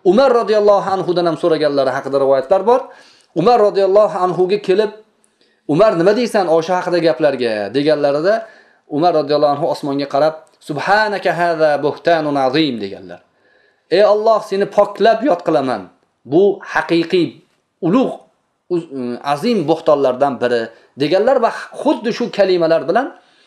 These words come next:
hali biz yuqorida ishora qilganmiz Nur surasidagi oyatlar nozil bo'lgan. Xo'p.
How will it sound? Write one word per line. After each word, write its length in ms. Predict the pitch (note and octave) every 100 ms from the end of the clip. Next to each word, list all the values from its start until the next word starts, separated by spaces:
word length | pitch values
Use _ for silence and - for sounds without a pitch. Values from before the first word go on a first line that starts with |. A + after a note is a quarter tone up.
| _ _ _ -
hali 200 | C#3 -
biz 120 | B2+ - G2+ D3
yuqorida 360 | E3 D#3 D3+
ishora 240 | D3+ D3+ C#3+
qilganmiz 360 | C#3 D3 F#3
Nur 160 | C#3 D#3+
surasidagi 500 | D#3 C3+ B2+ - B2
oyatlar 460 | A#2+ A2 G#2+ - C3 - _ _ -
nozil 320 | A#2 A#2 G#2+ G#2
bo'lgan. 380 | C3 G#2 F2+ F#2+ _ _ _ _ _ _ _ _ _ _ _ _ _ _ _ _ _ _ _ _ _ _ _ _ _
Xo'p. 760 | - B2+ B2 A#2+ A#2 A2+ G#2